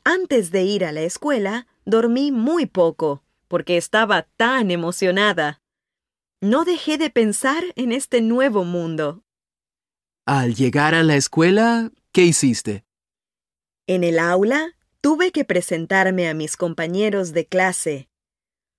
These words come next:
Speaker 1: Luego, hicimos un recorrido de la escuela con unos alumnos mayores para saber dónde estaban la oficina de la directora y la sala de profesores.
Speaker 2: ¿Y qué actividades hiciste?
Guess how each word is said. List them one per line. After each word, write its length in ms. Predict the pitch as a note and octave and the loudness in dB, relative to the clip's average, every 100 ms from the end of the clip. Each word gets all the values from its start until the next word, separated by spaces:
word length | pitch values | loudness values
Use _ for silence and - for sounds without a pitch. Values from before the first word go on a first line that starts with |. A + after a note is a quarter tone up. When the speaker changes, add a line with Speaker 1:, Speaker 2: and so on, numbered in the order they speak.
| _ - | _ -2
Speaker 1:
Luego, 540 | A3 A3+ A3 G#3+ C#4+ G4+ _ | 2 4 4 2 -2 -4 _
hicimos 640 | F#3+ E3+ G3 F3+ D3+ C#3+ - | -8 -6 -2 -2 -2 -4 -4
un 160 | F#3+ | -2
recorrido 680 | F#3 E3 D#3+ D#3 F#3 G3+ D#3+ | 0 0 -2 -2 -2 -2 -2
de 140 | D#3 D3+ | -2 -4
la 100 | C#3 | -4
escuela 800 | C3+ - A3 G#3 G#3 A3 B3+ B3+ | -6 0 2 2 0 -4 -8 -6
con 220 | - D#3 | -4 -2
unos 320 | F#3 F#3 E3+ | 0 -2 -4
alumnos 560 | C#3+ D#3 G3 F3+ D3 - | -6 -2 -2 -2 -6 -6
mayores 680 | F3+ G#3+ D4 G3+ G3+ A#3+ - _ _ _ _ _ | -4 -2 0 0 -4 -6 -10 _ _ _ _ _
para 220 | B3 B3+ | 0 0
saber 500 | - D4 D#4 D#4 D#4 - | -2 -2 -2 -2 -4 -8
dónde 440 | F3+ C4 E4+ F4 | 0 0 2 0
estaban 640 | C4+ - G3+ F#3 F3+ F#3+ F3+ | -2 -2 -2 -2 0 -2 -2
la 140 | C#3+ | -2
oficina 640 | B2+ D#3+ D3+ G#3+ G#3 D#3 | -4 -6 -6 -4 -4 -4
de 120 | C#3 | -6
la 140 | D3 D3+ | -6 -6
directora 760 | E3 D3 - G#3+ B3 C4+ E4 - _ _ _ | -4 -6 -4 -2 0 0 -4 -12 _ _ _
y 140 | G#3 | -4
la 120 | E3+ | -2
sala 360 | D#3+ - G3+ G3 | -2 -2 0 0
de 120 | E3 | -2
profesores. 1000 | - D#3 E3 - G#3 F#3 C3+ - - - _ _ _ _ _ _ | -4 -6 -6 -4 -2 -2 -4 -6 -8 -12 _ _ _ _ _ _
Speaker 2:
¿Y 460 | C#3 B2+ A#2+ G#2+ G#2 _ _ _ | -4 -2 -2 -4 -8 _ _ _
qué 180 | D#3 D3 | -2 0
actividades 880 | D3 - B2+ A#2+ F3 G#3+ C3+ G#2+ - | -2 -2 -2 2 2 2 0 -2 -4
hiciste? 540 | A2+ A#2+ G#2+ A2 G2 | -4 -4 -4 -8 -12